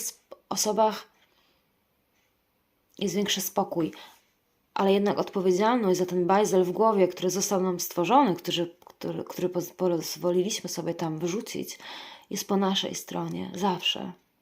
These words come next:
Dlatego tak ważne jest dbać o swoją energię i unikać takich toksycznych sytuacji i osób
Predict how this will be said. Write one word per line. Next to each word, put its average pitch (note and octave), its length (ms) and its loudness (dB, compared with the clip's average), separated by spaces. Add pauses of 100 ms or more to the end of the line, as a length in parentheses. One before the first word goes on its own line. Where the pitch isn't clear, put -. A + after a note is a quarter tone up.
(580)
Dlatego F#3 300 2
tak F#3 200 0
ważne F#3+ 340 4
jest F3+ 120 0
dbać F#3+ 240 0
o E3+ 40 -6
swoją F3+ 320 -2
energię F3+ 560 -2 (640)
i G3+ 60 2
unikać F#3+ 720 2 (760)
takich G3 300 -4
toksycznych - 680 -4 (840)
sytuacji - 600 -4
i - 60 -4
osób - 440 -10